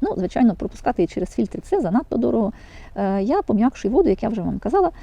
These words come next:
е, додаючи лимонну кислоту, оцтову кислоту, що в мене є. Дрібку лимонної кислоти на відро води, або там, е, ложку, столову ложку оцту на відро води.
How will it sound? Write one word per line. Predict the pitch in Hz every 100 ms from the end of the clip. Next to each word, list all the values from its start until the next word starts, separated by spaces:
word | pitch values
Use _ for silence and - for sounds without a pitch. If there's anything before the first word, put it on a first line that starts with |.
| - - -
е, | 196 185
додаючи | 190 214 240 - 208
лимонну | 240 381 320
кислоту, | - - 226
оцтову | 330 - 262
кислоту, | - 185
що | -
в | 294
мене | 214 190
є. | 139 - - - - -
Дрібку | 277 320 - 185 -
лимонної | 208 214 185
кислоти | - - 277 440 440
на | 208
відро | 196 208 190
води, | 208 330 -
або | 175 202
там, | 233 185
е, | 180 - 175 175 170 185
ложку, | 208 - - 180 - 185 -
столову | 202 196
ложку | 170 - 233 381
оцту | - 254
на | 185
відро | 170 185 185
води. | 190